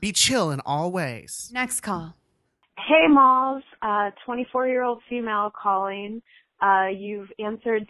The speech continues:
Speaker 3: some of my personal questions in the past with your advice, and so I thought I would call and ask again. Um, so a couple of days ago, actually more like a week, a guy I didn't know messaged me online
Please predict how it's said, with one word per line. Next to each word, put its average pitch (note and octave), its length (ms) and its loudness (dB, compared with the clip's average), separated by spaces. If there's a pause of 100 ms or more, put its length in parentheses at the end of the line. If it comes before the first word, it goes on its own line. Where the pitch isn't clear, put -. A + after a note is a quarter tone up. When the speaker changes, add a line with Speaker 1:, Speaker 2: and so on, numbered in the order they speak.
Speaker 3:
some G#3 160 -2
of G3+ 160 -4
my F#3+ 240 0
personal G#3+ 440 -6
questions G#3 480 -2
in G#3 80 -4
the G#3 80 -4
past A#3+ 340 6
with B3 120 -2
your B3 140 6
advice, A#3+ 420 4
and A3+ 180 -6
so G#3+ 60 2
I G3+ 160 4
thought F3+ 140 -2
I G3 80 0
would G#3 140 -2
call G#3+ 340 0 (480)
and C4+ 160 2
ask G3+ 220 0
again. C4+ 540 4 (360)
Um, A#3 680 6 (340)
so B3 400 -2
a A#3 300 -2
couple C4+ 220 -8
of B3+ 80 -2
days B3+ 220 -4
ago, A#3+ 460 -4
actually G#3 260 -12
more G3+ 120 -12
like G3 160 -12
a G3 40 -8
week, G#3 260 -10 (160)
a G#3 80 -8
guy G#3 360 -2
I G#3 40 -6
didn't G3+ 240 -10
know G3 200 -6
messaged G3 480 -10
me G3+ 220 -6
online F#3 640 0